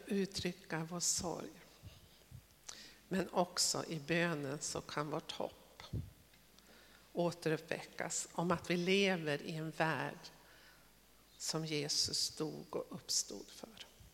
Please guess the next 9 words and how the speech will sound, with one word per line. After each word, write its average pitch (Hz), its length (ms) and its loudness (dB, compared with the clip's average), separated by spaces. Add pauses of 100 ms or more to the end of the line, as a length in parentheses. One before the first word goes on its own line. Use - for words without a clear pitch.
Vi 175 80 -4
ber. 170 280 -10 (1800)
Herre, 175 500 4 (1400)
vi 208 100 6
vill 208 260 12
den 196 140 10
här 208 160 10
gudstjänsten 185 960 6 (1000)
verkligen 185 800 0